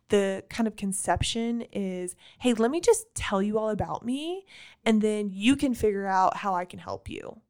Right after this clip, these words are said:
If you, you, you know, the mentality is like, "Okay, if they know my track record,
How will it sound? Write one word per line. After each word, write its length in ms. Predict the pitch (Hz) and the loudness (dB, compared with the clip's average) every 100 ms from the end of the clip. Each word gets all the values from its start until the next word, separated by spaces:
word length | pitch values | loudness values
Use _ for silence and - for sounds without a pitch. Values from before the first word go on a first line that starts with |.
| _ | _
If 180 | 233 202 | 0 2
you, 400 | 196 208 269 285 | 0 4 4 2
you, 180 | 226 214 | -2 -4
you 220 | - 220 | -4 0
know, 100 | 208 | 0
the 80 | 202 | 0
mentality 420 | 202 208 233 226 | -4 0 0 2
is 120 | 208 | 0
like, 180 | 180 175 | 0 -2
"Okay, 220 | 214 202 | -6 -6
if 200 | 202 175 | -6 -4
they 260 | 185 196 269 | 0 2 2
know 400 | 254 185 180 208 | 2 4 2 0
my 160 | 190 170 | -2 -6
track 380 | - 185 - - | -2 -2 -2 -4
record, 500 | 226 233 254 254 | -6 -6 -6 -6